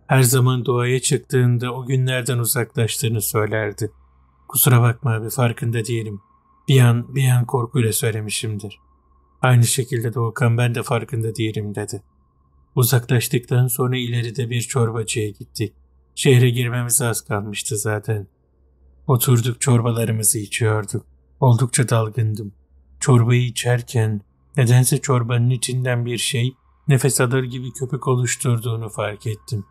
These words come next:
Yavaşça kaşığı aldıktan sonra oraya doğru kenara çekecek gibi ittim. İttiğimde içinde hareket eden bir şey vardı.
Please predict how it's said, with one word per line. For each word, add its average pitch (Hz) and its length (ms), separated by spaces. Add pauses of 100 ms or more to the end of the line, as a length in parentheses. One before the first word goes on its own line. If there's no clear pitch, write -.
(680)
Yavaşça 120 760 (240)
kaşığı 123 500
aldıktan 123 560
sonra 127 380
oraya 123 400
doğru 107 460 (340)
kenara 127 360
çekecek 127 600
gibi 131 240
ittim. 110 420 (540)
İttiğimde 123 540
içinde 123 340
hareket 123 340
eden 127 300
bir 120 120
şey 113 360
vardı. 107 420